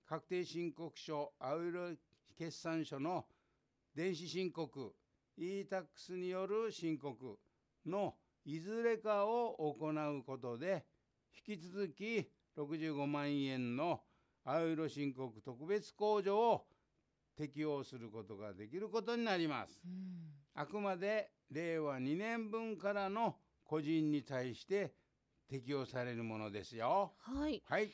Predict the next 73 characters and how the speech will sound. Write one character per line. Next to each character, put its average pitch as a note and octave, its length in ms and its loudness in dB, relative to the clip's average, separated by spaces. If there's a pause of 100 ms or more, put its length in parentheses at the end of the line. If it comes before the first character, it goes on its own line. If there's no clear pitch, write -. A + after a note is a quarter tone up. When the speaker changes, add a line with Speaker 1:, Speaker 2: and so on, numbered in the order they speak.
(140)
Speaker 2:
え、 E3+ 80 -4
つ - 160 0
ま G4+ 160 4
り、 E4 200 2 (220)
令 G4 220 6
和 D4+ 100 2
二 A#3 140 -2
年 D4+ 260 2
分 D#4 240 2
か C4+ 160 -6
ら C4 160 0
で、 A#3 340 0 (280)
電 E4 280 4
子 F#4 200 -4
帳 F4 260 2
簿 D#4+ 160 2
保 D4+ 140 2
存、 G#3+ 260 0 (140)
Speaker 1:
う - 40 0
ん。 A3 40 4
Speaker 2:
ま B3+ 120 4
た F#4 200 0
は D#4+ 240 2 (260)
電 D#4+ 300 4
子 F#4 180 -2
申 D#4 300 2
告、 - 360 -4 (220)
e-tax G4+ 640 -2
に E4+ 80 4
よ D#4+ 80 4
る D4 100 2
申 D#4 280 0
告 D4 320 0
を A3+ 140 4
行 A3+ 120 0 (380)
え - 20 -4
ば、 E4+ 300 2
Speaker 1:
う G3 40 -2
ん。 B3+ 160 2
Speaker 2:
六 B3 280 4
十 C4+ 180 2
五 B3 120 0
万 B3 220 0
円 B3 140 -2
控 A#3+ 220 2
除 F#3+ 120 0
は D#3+ 160 0 (120)
変 B3+ 100 2
わ F4 140 6
ら G4 100 2
な F#4+ 120 2
い E4 60 0
と B3+ 140 -2
い G3 80 4
う F3+ 60 2
こ G3+ 100 -2
と F#3+ 100 -4
な D#3+ 140 -6
ん D#3+ 80 -10
で D3 80 -14
す - 140 -12
ね。 C#4 160 0 (100)
Speaker 1:
は A3+ 320 10
い、 E3+ 80 2
そ G3 140 0
う G#3+ 40 2
な G3 120 4
ん E3 80 4
で C3 100 2
す - 140 -6
よ。 G#2 160 2
Speaker 2:
う G2 40 -6
ん。 G#3+ 300 -6